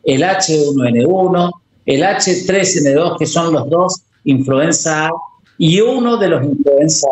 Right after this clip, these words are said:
B. Hay dos influenza B, te decía yo al principio, la vacuna esta cubre para uno de esos influenza B. En el medio privado hay una vacuna que cubre los dos influenza B y los dos A que te mencionaba recién.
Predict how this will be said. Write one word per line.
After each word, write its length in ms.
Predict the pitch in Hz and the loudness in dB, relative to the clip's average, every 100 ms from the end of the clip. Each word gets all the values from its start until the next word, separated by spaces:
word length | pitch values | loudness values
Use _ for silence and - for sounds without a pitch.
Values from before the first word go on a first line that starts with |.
| 120 | 0
B. 220 | 107 90 _ _ _ _ _ _ _ - | -2 -4 _ _ _ _ _ _ _ -4
Hay 180 | 127 127 | -2 0
dos 320 | 202 214 - | 0 0 0
influenza 540 | 156 127 147 156 151 | -2 0 0 0 0
B, 140 | 151 160 | 0 0
te 80 | 156 | 0
decía 320 | 139 - 151 | 0 0 0
yo 120 | 151 | 0
al 80 | 165 | -2
principio, 600 | 175 208 247 247 233 226 226 - _ - | 0 0 0 -2 0 0 -2 -10 _ -4
la 140 | 143 | 0
vacuna 460 | 147 156 202 208 190 | 0 0 0 2 0
esta 260 | 190 196 | 0 -4
cubre 280 | 190 202 190 | -2 0 0
para 300 | 190 156 143 | 0 0 2
uno 260 | 175 220 185 | 2 2 2
de 80 | 165 | 0
esos 220 | 165 156 | 2 0
influenza 600 | 139 131 120 120 127 101 | 2 2 0 0 -2 0
B. 200 | 90 90 _ _ _ _ | -2 -6 _ _ _ _
En 180 | 196 175 | 0 2
el 240 | 185 170 180 | 2 2 2
medio 400 | 254 262 247 220 | 2 2 0 0
privado 720 | 202 196 165 131 131 165 - _ _ _ | 0 2 0 0 0 -2 -4 _ _ _
hay 220 | 147 151 | -2 2
una 180 | 196 190 | 2 2
vacuna 800 | 180 180 175 190 143 147 165 - _ _ | 0 -2 -2 0 0 0 -2 -8 _ _
que 240 | 151 143 - | -4 -4 -6
cubre 380 | - 185 180 147 | 0 2 2 0
los 260 | 131 120 123 | 0 -2 0
dos 320 | 190 233 - | 0 0 -2
influenza 640 | 202 180 185 180 185 196 175 | -2 0 0 2 0 0 0
B 340 | 170 185 185 - _ | 0 0 -6 -14 _
y 160 | 156 147 | -2 0
los 200 | 139 - | 0 0
dos 240 | 165 160 | 0 0
A 180 | 147 160 | 0 -4
que 80 | 160 | -4
te 140 | 147 131 | -2 0
mencionaba 600 | 127 - 123 127 131 117 | 0 0 0 0 0 0
recién. 480 | 113 - 110 90 | -2 -4 -6 -12